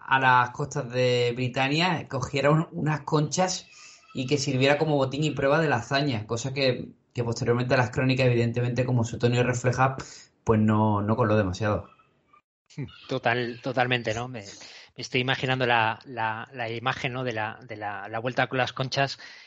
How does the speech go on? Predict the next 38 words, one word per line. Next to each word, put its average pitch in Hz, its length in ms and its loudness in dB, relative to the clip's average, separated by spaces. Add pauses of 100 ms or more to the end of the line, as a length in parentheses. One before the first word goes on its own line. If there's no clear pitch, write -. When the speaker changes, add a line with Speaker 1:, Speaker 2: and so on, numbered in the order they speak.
(140)
Speaker 2:
y - 80 -10
la 113 100 0
verdad 117 160 0
es 117 60 -10
que 123 220 2
es, - 180 -6
eh, 110 280 -4
ciertamente, 127 800 -2
ciertamente 135 500 0
cómico, 123 360 -6
¿no? 131 240 -14
Y 113 340 -14 (240)
también 135 220 0
un 127 40 -6
poco 139 200 4
remarcar 123 400 2
esto 139 180 -6
que - 60 -2
has 131 80 -2
dicho 135 240 -4
de 123 80 0
Augusto. 147 440 -2 (460)
Augusto 151 540 2
siempre 139 340 0
quiso, 143 840 0
eh, 139 240 -2
bueno, 131 320 -4
de 123 60 -6
alguna 123 200 -6
manera, 127 720 2
eh, 123 140 -10
tenía 123 240 -6
un 131 60 -6
poco 135 160 -2
en 127 60 -6
mente 135 240 -2
también 127 300 -2
Britania, 127 460 -2